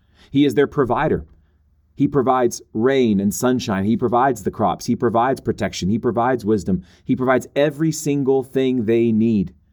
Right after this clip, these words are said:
As Moses reminds the people, "The Lord your God has blessed you in all the work of your hands." He knows you're going through this great wilderness. These forty years, the Lord your God has been with you. You have lacked nothing. God is Israel's disciplinarian.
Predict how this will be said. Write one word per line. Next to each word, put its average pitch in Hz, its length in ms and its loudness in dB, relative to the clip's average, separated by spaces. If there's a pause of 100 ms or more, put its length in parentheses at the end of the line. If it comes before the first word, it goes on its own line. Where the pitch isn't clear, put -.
(340)
As 117 140 -2
Moses 143 340 0
reminds 127 580 0
the 110 180 -6
people, 123 420 -2 (200)
"The 120 100 -2
Lord 139 340 2
your 131 80 2
God 127 300 -2
has 101 100 -2
blessed 113 440 0
you 127 100 2
in 113 80 0
all 113 80 0
the 110 80 0
work 117 200 0
of 110 80 -4
your 107 120 0
hands." 120 480 -2 (280)
He 147 220 0
knows 143 400 2
you're 143 120 0
going 135 420 0
through 120 140 -2
this 110 140 -2
great 120 300 2
wilderness. 107 440 0
These 127 220 0
forty 156 400 0
years, 135 460 2
the 120 100 0
Lord 120 300 4
your 117 80 0
God 113 240 -2
has 107 80 -4
been 107 160 0
with 135 180 0
you. 98 200 0 (240)
You 131 160 2
have 107 100 0
lacked 113 260 -4
nothing. 127 420 0 (1000)
God 147 200 2
is 147 120 2
Israel's 147 380 0
disciplinarian. 131 840 0